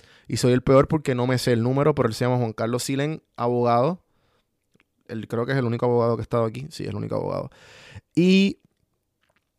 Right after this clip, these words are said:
hablamos, en verdad, fue una conversación, obviamente random sesiones.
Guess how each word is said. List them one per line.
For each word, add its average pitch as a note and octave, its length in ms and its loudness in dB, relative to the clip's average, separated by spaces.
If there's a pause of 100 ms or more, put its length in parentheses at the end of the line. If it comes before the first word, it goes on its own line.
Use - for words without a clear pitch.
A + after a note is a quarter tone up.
(320)
hablamos, D3 840 4
en C#3 160 -2
verdad, C#3 380 2 (220)
fue D#3 120 0
una E3+ 120 4
conversación, D3 600 2 (220)
obviamente C3 380 -2
random D3+ 300 -2
sesiones. C3+ 460 -2